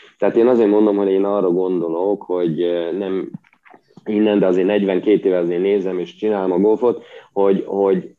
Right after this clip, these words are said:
nem biztos, hogy bent kéne hagyni egy ilyen lehetőséget, amit te is mondasz, hogy ő tudja, hogy ő,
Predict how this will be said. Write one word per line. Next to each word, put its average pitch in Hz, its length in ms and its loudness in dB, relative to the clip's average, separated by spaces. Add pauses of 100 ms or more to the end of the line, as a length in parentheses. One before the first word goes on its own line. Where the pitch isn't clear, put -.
(100)
nem 127 360 2
biztos, 104 440 0
hogy 95 260 0 (1080)
bent 127 460 0
kéne 104 260 2
hagyni 101 380 0
egy 95 120 -2
ilyen 98 180 0
lehetőséget, 87 840 -2
amit 87 220 -2
te 92 120 -2
is 82 160 -4
mondasz, 87 360 -4
hogy 90 120 0
ő 90 120 2
tudja, 98 320 2
hogy 85 200 0
ő, 85 100 -2